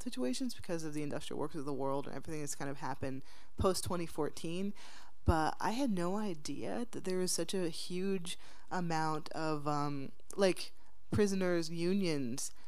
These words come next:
and labor organizing happening in the seventies. It kinda dovetailed with, like, the Black Power movement, the Chicano Power movement, with, um,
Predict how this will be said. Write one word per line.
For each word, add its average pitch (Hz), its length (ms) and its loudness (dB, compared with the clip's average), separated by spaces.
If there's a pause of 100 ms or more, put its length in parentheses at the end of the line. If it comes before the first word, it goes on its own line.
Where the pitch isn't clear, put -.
(320)
and 143 440 0
labor 180 180 2
organizing 143 440 2
happening 147 340 0
in 139 80 -2
the 127 80 -4
seventies. 208 720 0 (240)
It 165 100 -2
kinda 165 220 0
dovetailed 156 640 2
with, - 220 -2
like, 92 160 -2
the - 80 -4
Black 90 260 -2
Power 196 260 4
movement, 185 360 0
the - 80 -4
Chicano 160 480 -2
Power 156 320 2
movement, 151 500 -2 (440)
with, 151 260 0
um, 139 400 0